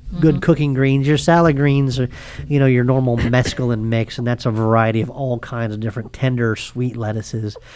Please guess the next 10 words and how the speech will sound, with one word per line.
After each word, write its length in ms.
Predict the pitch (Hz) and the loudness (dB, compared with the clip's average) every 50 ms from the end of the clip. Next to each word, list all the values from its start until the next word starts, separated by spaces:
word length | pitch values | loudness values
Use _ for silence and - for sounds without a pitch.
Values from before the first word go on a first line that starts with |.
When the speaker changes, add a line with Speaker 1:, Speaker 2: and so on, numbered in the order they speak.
| - - - - | -20 -20 -16 -4
Speaker 1:
that 160 | - 127 113 120 | -4 -2 2 2
don't 200 | 127 127 131 117 | 2 2 2 2
have 180 | 123 120 117 | 2 2 2
that 180 | 113 117 113 - | 2 -2 -2 -4
fibrous 640 | - - 117 113 117 113 110 113 110 107 - - - | -6 -2 -2 0 0 0 0 0 -2 -2 -4 -6 -10
cooking 480 | - - 143 135 - - 120 113 113 | -2 0 0 0 0 0 -4 -2 -2
green 360 | 110 107 107 110 113 113 214 | -4 -4 -4 -4 -2 -2 -2
Speaker 2:
Right, 180 | 185 - 113 113 | 0 0 -2 -2
Speaker 1:
texture. 260 | - 151 - - 107 | -2 -6 -8 -8 -8
Speaker 2:
right. 320 | 107 - - 147 131 - | -6 -6 -8 -8 -10 -14